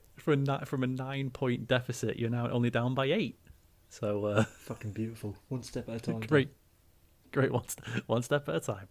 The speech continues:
Speaker 1: All right.
Speaker 2: I've just got
Speaker 1: This
Speaker 2: to win
Speaker 1: week's
Speaker 2: the next
Speaker 1: games.
Speaker 2: period.
Speaker 1: Just,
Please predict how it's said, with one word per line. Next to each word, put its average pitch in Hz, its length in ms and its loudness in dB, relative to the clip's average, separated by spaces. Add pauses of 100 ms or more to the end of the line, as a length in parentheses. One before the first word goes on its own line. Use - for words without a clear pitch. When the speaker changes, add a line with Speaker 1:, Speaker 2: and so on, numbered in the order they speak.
Speaker 1:
All 151 100 6
right. 117 120 6 (380)
Speaker 2:
I've 117 100 -4
just 120 140 -8
got 139 60 2
Speaker 1:
This 110 120 6
Speaker 2:
to 120 40 6
win - 60 8
Speaker 1:
week's 113 80 -2
Speaker 2:
the 117 60 2
next 151 100 8
Speaker 1:
games. 117 180 0
Speaker 2:
period. 107 360 0 (1160)
Speaker 1:
Just, - 280 4